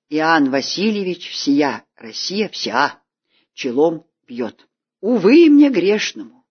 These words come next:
горе мне окаянному, ох мне скверному. Кто есть аз на таковую высоту дерзать? Бога ради, Господи, вы отцы, молю вас, пристанете от такого начинания.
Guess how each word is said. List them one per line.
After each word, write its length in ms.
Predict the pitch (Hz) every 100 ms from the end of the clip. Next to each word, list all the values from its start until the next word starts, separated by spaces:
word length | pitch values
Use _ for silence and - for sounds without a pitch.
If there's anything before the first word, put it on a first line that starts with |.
| _
горе 500 | 120 147 208 262 262
мне 200 | 233 240
окаянному, 760 | 240 240 180 147 185 113 - _ _ _ -
ох 460 | 160 220 247 -
мне 120 | 220 233
скверному. 760 | - 123 123 175 143 90 _ _ _ _ _ _ _
Кто 340 | _ - 285
есть 360 | 349 330 302 262 247 -
аз 560 | 156 226 196 - - _ _ -
на 140 | 139
таковую 580 | 143 - 135 120 165 170
высоту 460 | 127 - 110 - 139
дерзать? 600 | 123 98 98 127 - - _ _ _ _ _ _ _
Бога 600 | 104 156 262 285 247 254
ради, 320 | 240 240 202
Господи, 640 | 156 143 185 - 147 131
вы 80 | 135
отцы, 640 | 147 143 - - 156 143 _ _ _ _
молю 420 | 135 151 139 185
вас, 380 | 170 135 - - _ _ _ -
пристанете 880 | 214 220 - 175 208 226 220 220
от 140 | 220 -
такого 420 | 196 - 175 175
начинания. 720 | 170 - 139 127 147 127 -